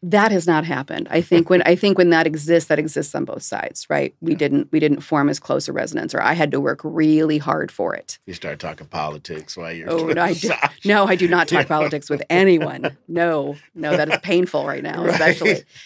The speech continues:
Speaker 2: Gosh.
Speaker 1: But no, it's like it was a, it was one of these things that she was not at a place where she was really ready to do the work. And I'm not, it's my job to create a space and to ask the right questions and to give people some tools and some resources and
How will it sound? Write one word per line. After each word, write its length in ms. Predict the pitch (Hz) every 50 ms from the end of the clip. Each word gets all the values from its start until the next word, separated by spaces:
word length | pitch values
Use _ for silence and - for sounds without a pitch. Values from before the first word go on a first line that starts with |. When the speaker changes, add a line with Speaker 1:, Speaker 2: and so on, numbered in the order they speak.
| -
Speaker 2:
Gosh. 180 | - - - - - - 123 - -
Speaker 1:
But 160 | - - -
no, 160 | 240 254 247
it's 240 | 190 135 120 170 -
like 180 | 208 196 185 -
it 80 | 196 180
was 200 | 180 185 175 170
a, 160 | 196 185 175
it 80 | - -
was 160 | 185 208 185
one 120 | 196 190 202
of 80 | 202
these 160 | 233 247 -
things 260 | - - 160 160 165 156
that 100 | 151 -
she 280 | - - - 170 160
was 200 | 175 185 190 -
not 360 | 175 160 156 147 143 147 -
at 120 | - - -
a 40 | 165
place 360 | - - - 147 151 147 -
where 80 | 156
she 160 | 147 - - 139
was 160 | 151 151 147
really 320 | 147 143 151 147 151 147
ready 240 | 131 139 143 139 143
to 100 | 139 151
do 120 | 143 143 139
the 120 | - - -
work. 460 | - - - - _ - - - _ _ _ _ _ _ _ _ _ _ _ -
And 480 | 151 151 147 143 139 143 151 151 165 - _ _ _ -
I'm 340 | 139 135 135 143 143 170 165
not, 280 | 156 147 143 143 139 - _ - - - _ _ _ _ _ _ _ _ _ _ _ _ _ _ _ _ _ _ _ _ _ -
it's 140 | 175 170 -
my 140 | 202 226 269
job 220 | 247 262 233 208
to 60 | 185
create 360 | 165 - - - 156 147 147 143
a 60 | 151
space 460 | - - - - 139 147 156 151 -
and 80 | 147 147
to 100 | - 127
ask 220 | 139 143 - -
the 60 | -
right 180 | 156 139 117 -
questions 720 | - - 165 175 175 - - 180 170 165 165 165 143 143
and 240 | - - 151 147 147
to 80 | 139 131
give 280 | - 135 139 143 - -
people 280 | - 135 - 135 139
some 180 | 139 - 120 123
tools 500 | - - - 170 165 160 160 156 143 139
and 100 | 131 131
some 180 | - - 135 135
resources 680 | 151 156 170 - - 143 147 147 - 135 131 131 139
and 280 | - 131 131 123 127 123